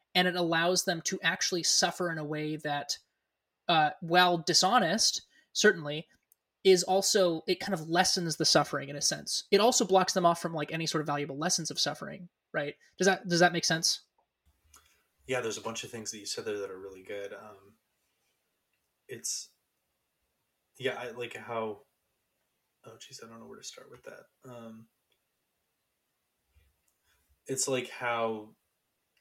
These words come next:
Speaker 2: if that is the solution for suffering, then that,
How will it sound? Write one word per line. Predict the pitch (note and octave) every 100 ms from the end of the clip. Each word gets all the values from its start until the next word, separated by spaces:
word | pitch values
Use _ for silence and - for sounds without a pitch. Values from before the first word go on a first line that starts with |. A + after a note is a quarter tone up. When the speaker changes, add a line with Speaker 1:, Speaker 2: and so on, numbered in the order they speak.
| _
Speaker 2:
if | C#3+ D#3+ D#3 -
that | B2 A#2+ B2+
is | B2
the | -
solution | - - G2+ G#2+ - - A2+
for | -
suffering, | A#2+ D3 C3+ D#3 E3+ F3+ D#3 A#2
then | B2 A#2
that, | A2+ A2+